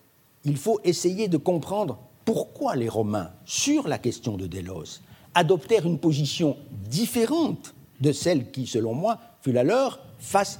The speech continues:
à l'autre demande de leurs alliés athéniens. L'indépendance de Délos <clears throat> n'était-elle pas aussi solidement fondée depuis plus de cent cinquante ans que l'était l'autonomie d'Oropos au sein de la Confédération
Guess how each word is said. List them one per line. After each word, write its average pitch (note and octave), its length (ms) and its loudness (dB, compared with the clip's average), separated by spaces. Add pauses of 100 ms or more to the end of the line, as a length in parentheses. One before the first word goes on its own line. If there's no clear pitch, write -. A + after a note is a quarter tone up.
à B2 100 6
l'autre G3 640 6
demande A2 600 0 (220)
de A2+ 80 2
leurs G#2+ 200 -2 (320)
alliés G2 400 0 (140)
athéniens. F#2 540 -8 (260)
L'indépendance B2 580 4
de A2 60 0
Délos A2+ 460 -2 (160)
<clears throat> - 580 0
n'était-elle C3 420 4
pas - 520 0 (200)
aussi C3 540 2 (180)
solidement A2+ 800 -4
fondée E3 760 -4 (500)
depuis C#3+ 280 4
plus C3+ 140 0
de A2+ 120 2
cent D#3+ 140 0
cinquante B3+ 440 -2
ans C4 220 -4 (280)
que E3 80 6
l'était B2+ 640 2 (520)
l'autonomie G#2+ 440 0
d'Oropos - 600 -2
au A#2 60 -10
sein G#2+ 160 -10
de G2 80 -8
la F#2 120 -8
Confédération G2 840 -10